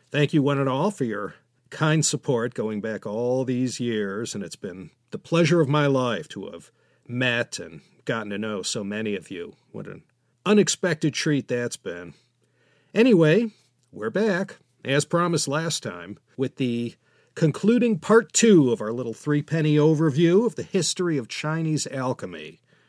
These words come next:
We only got as far as the Western Han last time in part one.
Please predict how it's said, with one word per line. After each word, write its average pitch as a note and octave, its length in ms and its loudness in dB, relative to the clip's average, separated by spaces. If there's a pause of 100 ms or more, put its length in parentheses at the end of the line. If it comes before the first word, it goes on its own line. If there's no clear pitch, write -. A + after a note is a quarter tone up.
(260)
We B2 80 -10
only A2 180 -8
got A2+ 220 -6
as - 140 -8
far A2 260 -6
as G2+ 80 -10
the - 80 -12
Western A#2 480 -10 (140)
Han C#3 360 -2
last F#2 380 -12
time G#2 320 -10
in E2 60 -18
part A2 320 -10
one. A2 500 -6